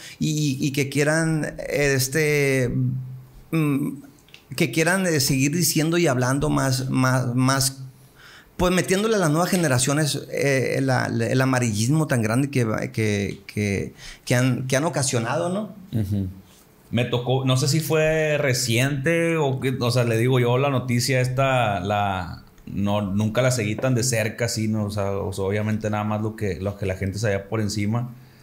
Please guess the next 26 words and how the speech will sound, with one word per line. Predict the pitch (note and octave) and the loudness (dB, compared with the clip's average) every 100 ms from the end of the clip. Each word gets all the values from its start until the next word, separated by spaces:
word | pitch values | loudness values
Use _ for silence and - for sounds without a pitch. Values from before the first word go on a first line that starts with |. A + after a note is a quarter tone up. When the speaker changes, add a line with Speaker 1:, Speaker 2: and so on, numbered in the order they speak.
| - - - - - - | -20 -20 -20 -20 -18 -2
Speaker 2:
Pero | A2+ A2+ | 0 2
ahorita | G#2+ C3+ | 0 -2
que | B2+ | 0
habla | B2+ C3+ | 2 2
usted | C3 C3 C3+ | 0 0 2
de, | C3+ B2 | 2 2
de | A2+ G#2+ G2+ F#2+ - - | 2 2 0 -2 -4 -2
que | G#2+ G2+ | 0 2
menciona | G2+ G#2 A2 | 0 2 2
a | |
la | B2+ | 2
familia | C3 A2 A2+ B2+ | 2 0 2 2
incómoda, | B2+ B2+ C3+ C#3 B2+ | 2 2 2 0 0
sí | B2 | 2
me | C3 | 2
tocó | B2+ B2+ A#2 | 0 0 2
ver | B2+ | 2
un | C3+ | 2
video, | C3+ C#3 C3 C3 C3 | 2 2 2 2 2
no | A#2 | 0
sé | B2 B2+ | 0 0
qué | B2 | -2
tan | - B2 A#2+ | 0 2 2
viejo, | A2+ A#2 B2 C3 | 4 2 2 0
reciente | A#2+ - G#2+ G#2 A2+ | 0 0 0 0 0
sea | A#2+ A#2 A#2+ | 2 0 -2